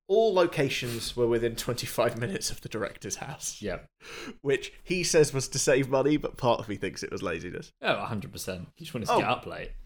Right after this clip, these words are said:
Speaker 1: It is the opposite of, 'cause I, I feel like that, that's speaking to me a little bit, 'cause I feel like if I was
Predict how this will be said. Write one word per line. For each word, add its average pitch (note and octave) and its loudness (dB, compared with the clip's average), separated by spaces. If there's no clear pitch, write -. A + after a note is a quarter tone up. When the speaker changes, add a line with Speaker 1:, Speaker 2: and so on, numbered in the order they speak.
Speaker 1:
It F#3 0
is E3+ 0
the - -8
opposite - -2
of, C3 0
'cause D#3+ -6
I, F3+ 2
I F3+ 0
feel A#3+ -2
like F3+ 0
that, C3+ -12
that's - -6
speaking A#2+ -6
to - -14
me G#2+ -10
a F#2+ -8
little G#2 -8
bit, - -10
'cause - -20
I G#2+ -8
feel C#3 -4
like C3 -2
if A#2+ -6
I A#2 0
was F#2+ -8